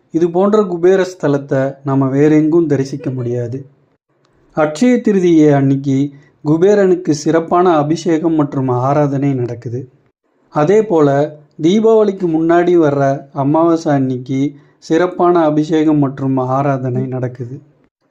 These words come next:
தனிநபர் ஜனன நட்சத்திரத்தன்னைக்கு அவர்களுக்குரிய ராசி குபேரனை மனமார வழிபட்டா செல்வ வளம் பெருகும் அப்படின்றது உறுதி. தினமும் வர்ற சுக்கிர ஹோரை அல்லது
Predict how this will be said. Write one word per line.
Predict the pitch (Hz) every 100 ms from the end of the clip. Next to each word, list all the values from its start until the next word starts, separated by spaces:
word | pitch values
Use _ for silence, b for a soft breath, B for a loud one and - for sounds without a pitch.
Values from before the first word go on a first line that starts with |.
| _ _ _ _ _
தனிநபர் | 151 180 220 214 208 202
ஜனன | 175 156 165 170 160
நட்சத்திரத்தன்னைக்கு | 143 135 151 147 147 147 135 131 127 131 131 135 b b -
அவர்களுக்குரிய | 143 151 147 147 147 156 180 185
ராசி | 151 135 165 175 151
குபேரனை | 135 143 151 143 123 127 131 b b b b
மனமார | 143 143 165 170 175 185
வழிபட்டா | 160 143 151 131 123 127 127 131 - _ _ _
செல்வ | - 165 190 202
வளம் | 180 165 151
பெருகும் | 147 143 147 147 139 139
அப்படின்றது | 139 127 131 127 127 127 131
உறுதி. | 131 139 123 123 147 - _ _ _ _ _ _ 143
தினமும் | 160 214 233 240 202
வர்ற | 160 156 147 151 -
சுக்கிர | - 180 - 208 202
ஹோரை | 151 151 160 156 170 -
அல்லது | 143 147 143 139 143